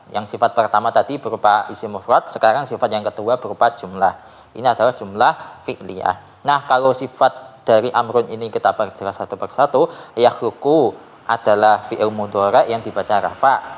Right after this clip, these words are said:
Jelas ya, tanda rafanya menggunakan dhamma karena dia fi'il mudhari' yang sahihul akhir dan tidak diawali amil nasab ataupun amil jazm. Kemudian hu di sini menjadi maf'ul bih yang didahulukan. Di sini fi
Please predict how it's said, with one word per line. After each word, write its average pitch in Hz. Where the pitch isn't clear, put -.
Jelas 123
ya, 101
tanda 101
rafanya 95
menggunakan 101
dhamma 98
karena 98
dia 110
fi'il 110
mudhari' 110
yang 110
sahihul 107
akhir 139
dan 120
tidak 101
diawali 104
amil 104
nasab 101
ataupun 101
amil 98
jazm. 120
Kemudian 127
hu 185
di 117
sini 131
menjadi 117
maf'ul 113
bih 147
yang 113
didahulukan. 107
Di 117
sini 139
fi 165